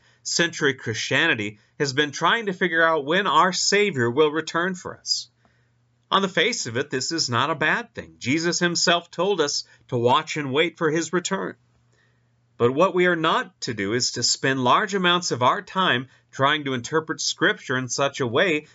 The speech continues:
that we can precisely predict when Christ will return. Do Christians do this? You bet.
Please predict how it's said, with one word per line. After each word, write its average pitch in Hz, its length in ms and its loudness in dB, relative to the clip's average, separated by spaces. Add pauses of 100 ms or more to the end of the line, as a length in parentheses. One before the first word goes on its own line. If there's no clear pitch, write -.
(120)
that 123 100 0
we 143 160 2
can 147 220 -6
precisely 151 680 -2
predict 151 440 0
when 147 220 -2
Christ 156 400 -2
will 185 120 -4
return. 190 520 -2 (960)
Do 175 80 0
Christians 220 580 0
do 147 240 2
this? 254 460 -2 (240)
You 151 260 -12
bet. 240 420 -2